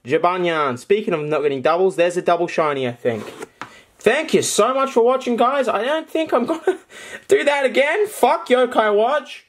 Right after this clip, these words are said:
You know what, guys? It could actually be pretty, pretty cool. I'm not knocking it until I've tried it. Haven't played the game. No idea. I'm just saying the cards are kinda bland. Pokemon started bland, but then it picked up.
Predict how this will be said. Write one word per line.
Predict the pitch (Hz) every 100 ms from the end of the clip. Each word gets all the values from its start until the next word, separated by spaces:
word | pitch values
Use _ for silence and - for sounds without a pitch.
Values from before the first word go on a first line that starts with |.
| -
You | -
know | 143 139
what, | 135
guys? | 143 135 131 123
It | 143
could | - 175
actually | 165 - 147
be | 135 127
pretty, | - 135 123
pretty | - 143 127
cool. | 123 123 117 110 - - - -
I'm | 127
not | 156 185
knocking | 170 175 175 170
it | -
until | 156 147 147
I've |
tried | 147 143 135 131
it. | 131 127
Haven't | 120 123 151
played | - 147 151
the | 165
game. | 147 123 120 123 127 -
No | 135
idea. | 160 135 131 123
I'm | 117 123
just | 143 -
saying | 139 135
the | 127
cards | - 135 139 131
are | 127
kinda | 139 139 139
bland. | 139 127 123 120 113 _ _ - - _ _ - -
Pokemon | 117 113 131 131
started | 127 131 135 127
bland, | 139 147 175 196 -
but | 123
then | 123 117
it | 110
picked | - 156 -
up. | 185 226